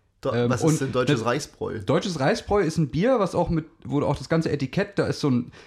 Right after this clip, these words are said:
Speaker 2: so ein Adler drauf und unter dessen Füßen prangt ein eisernes Kreuz.
Speaker 1: Ach,
Speaker 2: Ähm,
Speaker 1: du Scheiße.
Speaker 2: ist eine sehr, sehr
Speaker 1: <laughs>
Speaker 2: runenartige Schrift auf dem Etikett. Ja. Ähm,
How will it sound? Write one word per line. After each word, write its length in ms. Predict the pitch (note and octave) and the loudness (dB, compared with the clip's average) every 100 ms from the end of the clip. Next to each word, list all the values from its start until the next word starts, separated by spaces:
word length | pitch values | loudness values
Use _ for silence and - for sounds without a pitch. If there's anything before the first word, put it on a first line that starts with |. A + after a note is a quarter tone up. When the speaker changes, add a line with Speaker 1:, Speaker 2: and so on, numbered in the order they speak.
| - | -18
Speaker 2:
so 140 | - | -2
ein 140 | A#2+ - | -2 2
Adler 320 | D3+ A3 G#3 | 2 4 0
drauf 480 | G3+ D3+ E3+ F3+ - | 0 2 2 2 0
und 180 | C#3+ C3 | -2 0
unter 300 | D#3 D#3 C3 | 2 2 2
dessen 260 | D3 D3 | 0 0
Füßen 320 | - F3 F3 - | -2 -2 -2 -2
prangt 320 | C#3 D#3 D#3+ | 0 0 2
ein 140 | B2+ | 0
eisernes 440 | A#2+ C#3 C3+ A#2+ - | 0 0 0 0 -4
Kreuz. 400 | A#2+ C3+ G3+ - | -2 0 0 -4
Speaker 1:
Ach, 160 | G2 - C3 | -6 -4 -2
Speaker 2:
Ähm, 340 | B2+ C#3 G2 | -2 -2 -4
Speaker 1:
du 60 | F#2 | -10
Scheiße. 460 | - - A#2 A2+ | -14 -12 -10 -10
Speaker 2:
ist 80 | G#2 | -2
eine 160 | C#3+ C#3 | 0 2
sehr, 300 | C#3+ D#3 C#3+ | 4 4 4
sehr 180 | D3+ D3 | 4 4
Speaker 1:
<laughs> 140 | - | 4
Speaker 2:
runenartige 760 | E3+ A#3 G#3 D3+ E3+ F3 D3 C3+ | 4 4 2 4 2 4 0 0
Schrift 640 | - D3 A#3 - - - | 0 -2 -2 -4 -16 -4
auf 180 | E3+ F3 | -2 0
dem 180 | F3 E3 | -2 0
Etikett. 600 | E3 E3+ F3 F3 - - _ _ _ _ _ _ _ _ _ _ - | -2 0 -2 -2 -8 -20 _ _ _ _ _ _ _ _ _ _ 0
Ja. 340 | C3 A#2 G2+ - - - - - - - | 2 2 -2 -8 -20 -20 -20 -20 -20 -4
Ähm, 680 | C3 C3 C3+ C3+ C3+ B2+ | 2 4 4 4 2 2